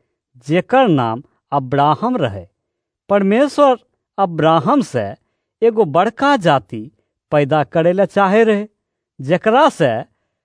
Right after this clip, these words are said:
परमेश्वर इस समुच्चे संसार के लोग सबके आशीर्वाद दे ला चाहे रहे। परमेश्वर ने अब्राहम के नजदीक आके कहलकै कि तू अपन देश,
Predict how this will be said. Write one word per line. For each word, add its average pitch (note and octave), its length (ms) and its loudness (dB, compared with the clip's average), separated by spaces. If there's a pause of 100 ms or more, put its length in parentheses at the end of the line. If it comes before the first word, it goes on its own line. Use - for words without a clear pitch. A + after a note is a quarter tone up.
(140)
परमेश्वर F#3+ 680 0 (480)
इस B3+ 160 -2
समुच्चे G3+ 680 0
संसार G#3+ 720 0
के A#3+ 220 -2
लोग F3+ 400 0
सबके A#2+ 480 -6 (540)
आशीर्वाद E3+ 760 -2
दे D3+ 220 -2
ला C#3+ 140 0
चाहे G#2 360 -10
रहे। F#2+ 140 -16 (760)
परमेश्वर A3+ 680 2
ने C#3 280 -2 (340)
अब्राहम F#3+ 720 0
के G#3+ 120 0
नजदीक D#3 680 0
आके D#3+ 440 -2
कहलकै E3 640 -2
कि A2 400 -14 (600)
तू F3+ 360 0 (380)
अपन D3+ 460 0
देश, C3+ 460 -4